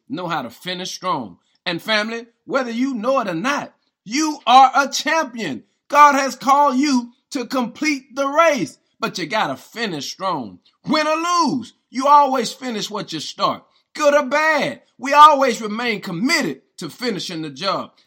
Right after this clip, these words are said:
Just like Paul said, you have to be able to say that you have completed what you have started. In other words, God has given you what you need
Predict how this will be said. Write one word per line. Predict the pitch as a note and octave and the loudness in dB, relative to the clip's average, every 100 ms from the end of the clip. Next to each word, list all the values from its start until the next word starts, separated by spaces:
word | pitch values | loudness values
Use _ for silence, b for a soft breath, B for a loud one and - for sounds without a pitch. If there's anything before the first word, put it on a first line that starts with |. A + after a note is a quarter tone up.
| _ | _
Just | - D#4+ E4 - | -2 2 2 2
like | C4 C#4 B3+ | 0 0 0
Paul | - D#4 E4 D4+ A#3 | 0 2 4 4 2
said, | - G#3 D#3 - b b - | -4 -6 -6 -10 b b -4
you | B3+ D4+ | 0 4
have | C4+ B3 | 4 2
to | G#3+ | -4
be | F3 G3+ - | -8 -8 -4
able | - D#4 E4+ E4 E4 D#4+ - _ | 2 2 2 2 2 2 -4 _
to | G#3+ | -8
say | G3 - - D4 G3+ C#3 - - | -6 -6 0 2 2 -2 -12 -10
that | F3 | -8
you | D#3 A3+ A3 | -6 -4 -4
have | F3+ D#3 | -4 -6
completed | D#3+ C3 - F4+ D4 D#3 - _ _ | -6 -4 0 2 2 -2 -8 _ _
what | B2 G3+ F3 | -4 -4 -4
you | F#3+ A3+ | -6 -6
have | F3 G3 | -4 -6
started. | G3+ - F#3 B2 F2+ _ | -6 -2 -2 -2 -10 _
In | - C4+ | 0 4
other | G4 B3+ | 4 4
words, | A#3 G3+ - - _ _ | -2 -2 -6 -14 _ _
God | - D#4+ D4+ | 6 8 10
has | C4+ F#3+ | 6 0
given | C#4+ C4 | -2 -2
you | B3+ | -2
what | A#3+ A3+ - | -2 -4 -4
you | |
need | F#3+ C#4 D4+ F3 A2+ | -2 0 0 0 -6